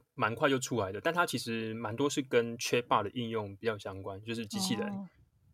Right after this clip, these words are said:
Speaker 1: 对，对，对，就比如说，诶，如果这个多媒体比较难操作，或者是有些比较进阶的技术，可能比较难透过 documentation 跟大家沟通，那，诶，那问我啊，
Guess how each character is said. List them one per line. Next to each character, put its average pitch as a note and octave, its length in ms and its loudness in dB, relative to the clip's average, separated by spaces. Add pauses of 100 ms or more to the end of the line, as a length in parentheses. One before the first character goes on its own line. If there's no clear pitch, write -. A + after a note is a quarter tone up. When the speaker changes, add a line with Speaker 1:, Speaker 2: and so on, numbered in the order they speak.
(140)
Speaker 1:
对， G#2 140 -6
对， G2+ 140 -10
对， G#2+ 160 -10
就 B2 100 -8
比 A2 100 -8
如 G#2 60 -4
说， A#2 140 6
诶， C#3+ 260 2
如 C#3 100 -2
果 B2+ 140 4
这 A#2 140 2
个 A#2 160 6
多 D3+ 180 6
媒 B2+ 100 6
体 A2+ 200 -2
比 G2 160 -10
较 C3 120 4
难 G#2+ 160 0
操 C3+ 200 2
作， C3+ 260 0
或 - 160 6
者 A#2 60 4
是 A#2 200 -2 (180)
有 A2 120 -4
些 C3+ 180 4
比 C3+ 120 -4 (520)
较 B2+ 120 -2
进 D#3 200 2
阶 C3+ 140 6
的 A#2+ 60 6
技 C3+ 160 0
术， A#2+ 180 0
可 - 140 -8
能 G2+ 160 -8
比 - 60 -18
较 C3 100 0
难 G#2+ 240 -4
透 C3+ 180 0
过 B2+ 180 0
documentation B2 720 0 (300)
跟 B2 160 2
大 A#2+ 80 2
家 A2+ 100 6
沟 A2 180 4
通， A2 280 0
那， A#2 140 2
诶， B2+ 220 -2
那 B2+ 80 2
问 A#2+ 220 4
我 F2+ 140 -4
啊， F#2 80 -12